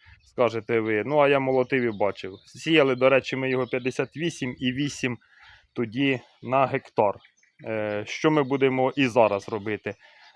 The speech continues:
Е, виставимо, е, по шестернях п'ятдесят вісім і вісім. Ну, а там подивимось, скільки покаже нам електроніка.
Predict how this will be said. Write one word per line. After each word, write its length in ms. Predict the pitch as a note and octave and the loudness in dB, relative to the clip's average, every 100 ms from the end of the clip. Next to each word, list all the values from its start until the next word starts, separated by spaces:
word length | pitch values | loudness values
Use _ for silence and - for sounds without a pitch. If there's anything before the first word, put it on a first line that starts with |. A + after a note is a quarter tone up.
| _ | _
Е, 220 | A#2+ A2 G#2+ | -2 0 2
виставимо, 720 | C#3 D3 - A#2+ A#2 A2+ A2+ | 0 0 2 2 2 0 0
е, 220 | A2 A2 | 0 -2
по 580 | - B2 A#2+ A#2 A2+ A2 | -2 0 2 4 2 2
шестернях 640 | - B2+ - A#2 A#2+ A2+ - | 0 -2 -2 -6 -4 -4 -2
п'ятдесят 440 | A#2 A#2 B2 - | -4 -2 -4 -4
вісім 320 | B2 - C3 | -8 -6 -6
і 80 | D3 | -4
вісім. 400 | A#3 G#3 D3+ C3 - - - - | -2 -2 -4 -6 -10 -20 -20 -4
Ну, 120 | A#3+ | 4
а 80 | G3 | 6
там 180 | D3 C3 | 6 4
подивимось, 520 | C#3+ C3 A#2+ A2 G#2 | 2 4 2 0 -6
скільки 520 | - A#2+ A#2+ A2+ G#2+ - - - | -8 -4 -2 0 -2 -6 -16 -6
покаже 400 | B2 - C3 A#2 | -4 0 0 0
нам 260 | A#2 A2+ A2 | -4 -4 -4
електроніка. 680 | A#2+ A#2+ - A2 G2 G2 G2+ | -4 -4 -4 -8 -8 -10 -12